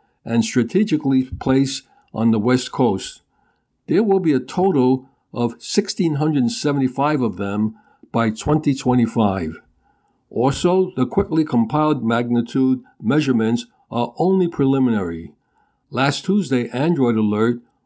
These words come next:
warned of a four point eight magnitude quake approaching but the measurement was later adjusted to five point one.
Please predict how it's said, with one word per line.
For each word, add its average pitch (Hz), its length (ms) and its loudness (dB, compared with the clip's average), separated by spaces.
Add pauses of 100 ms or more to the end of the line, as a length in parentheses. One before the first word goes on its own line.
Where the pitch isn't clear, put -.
(100)
warned 143 440 0
of 110 180 -2
a 107 60 0
four 151 300 -2
point 143 320 -2
eight 127 240 0
magnitude 113 640 -2
quake 110 360 -2 (360)
approaching 131 800 -2 (220)
but 135 140 -4
the 151 80 2
measurement 151 500 0
was 123 180 -2
later 139 260 0
adjusted 127 520 -2
to 123 260 0
five 113 400 -6
point 127 240 0
one. 98 460 -2